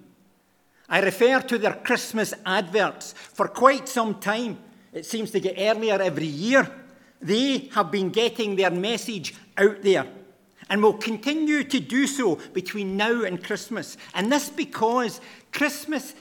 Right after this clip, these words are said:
is incredibly important to them. Christmas is crucial for them. Christmas carries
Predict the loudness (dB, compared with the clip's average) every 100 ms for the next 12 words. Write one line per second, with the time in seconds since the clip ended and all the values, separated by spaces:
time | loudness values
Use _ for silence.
0 | -10 -4 -2 -4 -4 -2 0 0 -2 -2
1 | -2 -6 -4 -2 -2 -4 -8 -6 -4 -4
2 | -10 -20 -20 -16 -2 -2 0 -4 -6 -8
3 | -16 -8 -6 -6 -4 -2 0 -4 -2 -4
4 | -4 -8 -12 -20 _ _ 0 2 2 -2
5 | -2 -2 -2 0 -2 -6